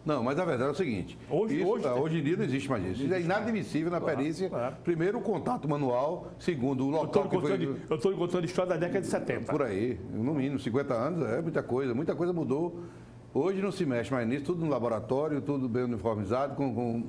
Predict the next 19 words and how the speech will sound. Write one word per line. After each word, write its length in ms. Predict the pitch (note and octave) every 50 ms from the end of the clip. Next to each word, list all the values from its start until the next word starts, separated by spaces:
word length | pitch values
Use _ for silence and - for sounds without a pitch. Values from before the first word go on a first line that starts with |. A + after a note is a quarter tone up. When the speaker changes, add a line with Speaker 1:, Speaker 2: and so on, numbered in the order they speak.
| - - - - - - - -
Speaker 2:
É. 160 | A#2 A2+ A2 A2+ - - - - - -
Speaker 1:
é, 240 | A2+ A2 G#2+ G#2 G2+ G2+
vários, 640 | G2+ A2+ A#2 A#2 G#2+ A2+ G#2+ - - - - - - -
é, 280 | - G2+ G2+ F#2+ F#2+ F#2+
microscópios 720 | A2+ A#2+ - C3+ A#2 - - B2 A#2 - - - - - - - - - - -
Speaker 2:
É. 60 | G2+ - - B2
Speaker 1:
modernos. 680 | A#2+ B2+ A2+ A#2+ C3 C#3+ C#3+ C#3+ D#3+ D#3 - E3 - -
Speaker 2:
O, 460 | - C#3 B2 A#2+ B2 A#2+ B2+ B2 A#2+
o, 40 | A#2+ B2+ B2 B2 B2+ B2 A#2 - - - - - - -
e 120 | D#3+ F3
interessante 480 | F3 F3 - D#3 C#3+ - - D#3+ D3 -
que 100 | - F3+
o 60 | F3
promotor 600 | F3 G#3 A3+ A#3 A3 F3+ - - D#3+ E3+ G3 F#3
e 60 | F3+
o 60 | F3+
juiz 280 | D#3+ E3+ D#3 E3 F#3 D#3+
caíram 240 | - F3 E3+ G3+ A3
fora. 340 | A3 - A#2+ G#2+ G2+ F#2